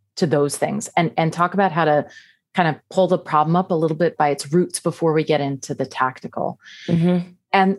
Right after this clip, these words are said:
Speaker 1: and the first way that I do that with my individual coachees or, or with groups is I ask people to think about, and I do this in the first chapter of the book, um, to think about your working parent template.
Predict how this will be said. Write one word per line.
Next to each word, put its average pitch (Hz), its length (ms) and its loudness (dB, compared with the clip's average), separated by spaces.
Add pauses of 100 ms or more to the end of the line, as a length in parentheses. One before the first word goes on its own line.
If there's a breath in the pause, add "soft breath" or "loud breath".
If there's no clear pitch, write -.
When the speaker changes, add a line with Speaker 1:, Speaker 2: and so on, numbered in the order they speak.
(100)
Speaker 1:
and 202 120 2
the 202 40 2
first 247 380 0
way 320 140 4
that 240 140 2
I 165 100 2
do 160 260 -2
that 143 400 2
with 156 260 -4 (100)
my 160 220 2
individual 165 520 0
coachees 151 680 -2
or, 139 240 -2
or 160 120 -2
with 151 180 -4
groups 147 560 -2
is 156 340 2
I 156 120 2
ask - 380 -2
people 240 280 -2
to 220 100 2
think 170 400 -2
about, 143 460 0
and 156 100 0
I 156 80 2
do 185 140 2
this 202 180 0
in 175 60 0
the 147 80 0
first 147 300 -4
chapter 135 300 0
of 139 60 0
the 131 60 -4
book, 139 280 -2 (580 loud breath)
um, 160 300 2 (280)
to 208 100 2
think - 360 2
about 240 260 2
your 190 80 2
working 165 480 0
parent 151 500 -2
template. - 600 -6